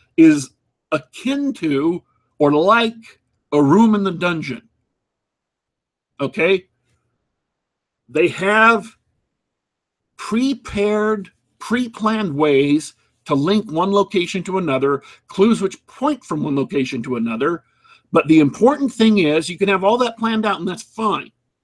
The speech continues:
If that's what you want to do as a game master, if you like being able to lean on that structure, on that pre-planning, go for it. Knock yourself out. Do what you think is best for your gaming group, for your play style. But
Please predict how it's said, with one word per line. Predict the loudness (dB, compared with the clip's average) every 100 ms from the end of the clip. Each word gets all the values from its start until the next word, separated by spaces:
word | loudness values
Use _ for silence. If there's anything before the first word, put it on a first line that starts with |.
| _
If | -8 -4
that's | -4 -4
what | -6 -2
you |
want | 0 0 -2
to |
do | 0 0
as | 0
a |
game | -2 0 0
master, | 0 -2 -4 -6 -6 -10 -4
if | 0
you | 2 4
like | 2 0
being | 0 2
able | 2 0
to | -4
lean | -4 -4
on | -4 -6
that | -8
structure, | -10 -8 -6 -6 -4 -4 -4 -8 -2
on | 0
that | 0 0
pre-planning, | -2 -2 -4 -4 -4 -6 _
go | 0 0
for | -2 -10
it. | -8
Knock | -8 -8
yourself | -8 -4 -2
out. | 0 -2 -2 _ _ _
Do | 2 4
what | 4 2
you | -2
think | -2 -4 -2
is | -6
best | -4 -6 -6 -6
for |
your | -2 2 2 0 -4
gaming | -2 -2 0
group, | -4 -4 -6 -8 _ _ _ _
for | -6
your | 0 2 2
play | 0 -4 -4
style. | -6 -12 -14 _ _ _ _ _ _ _ _ _ _ _ _ _ _
But | 0 2 2 0